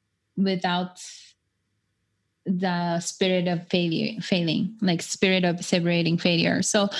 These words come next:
that's, uh, yeah, number one, hands down, the advice I,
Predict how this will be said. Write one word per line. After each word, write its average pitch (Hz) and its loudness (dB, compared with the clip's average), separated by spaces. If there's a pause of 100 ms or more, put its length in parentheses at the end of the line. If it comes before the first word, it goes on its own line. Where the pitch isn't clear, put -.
(340)
that's, 226 2
uh, 117 0 (140)
yeah, 185 4 (280)
number 208 6
one, 190 6
hands 202 6
down, 185 6
the 180 4
advice 180 2
I, 170 2